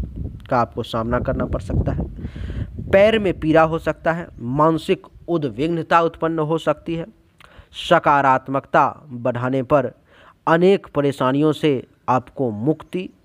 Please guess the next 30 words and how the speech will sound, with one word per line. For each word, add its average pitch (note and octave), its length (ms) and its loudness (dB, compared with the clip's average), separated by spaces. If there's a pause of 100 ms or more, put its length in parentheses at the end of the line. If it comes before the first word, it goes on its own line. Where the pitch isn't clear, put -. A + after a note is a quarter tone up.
(200)
संभव B2 500 0
है। D#3 140 -6 (960)
शनि G#3+ 400 4
साढ़े F3+ 300 4
साती D#3+ 360 0
का F3 180 4 (320)
असर C3+ 280 -8
भी C3 160 -10
दिखेगा, D3 440 -10 (100)
क्योंकि B2+ 300 -8
अभी C#3 400 -6 (1040)
मकर E3 440 4
राशि F3+ 320 0
पर D3 180 -4
में C3+ 180 -4
जो B2 120 -6
है B2+ 300 -6
शनि D#3+ 300 -4
की D3+ 180 -6
साढ़े C3 320 -6
साती B2+ 360 -6
भी D3 140 -8
चल D#3 280 -4
रही D#3 200 -6
है, E3+ 160 -14 (160)
जिसका B2+ 340 -4
भी C3+ 200 -2
आपको C3 280 -2
नेगेटिव A#2+ 380 -4
परिणाम A#2+ 440 0